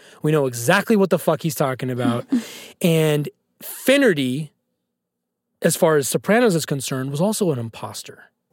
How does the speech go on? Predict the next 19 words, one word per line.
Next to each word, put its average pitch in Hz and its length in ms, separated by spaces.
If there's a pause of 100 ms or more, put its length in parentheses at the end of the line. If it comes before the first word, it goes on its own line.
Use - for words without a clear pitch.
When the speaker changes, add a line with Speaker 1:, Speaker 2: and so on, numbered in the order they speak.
(140)
Speaker 2:
Mm-hmm. 196 520 (420)
Speaker 1:
Impersonating 135 1120 (280)
somebody. 135 920 (1400)
Amazing. 208 520
Speaker 2:
Good 220 120
catch. 202 460
Speaker 1:
Amazing 277 680
if 247 260
David 185 300
Chase 185 360
knew 143 580 (100)
Speaker 2:
He 214 140
did. 160 320
Speaker 1:
what 147 200
this 143 220
was 113 520 (480)
in 175 160
season 196 440
four. 143 480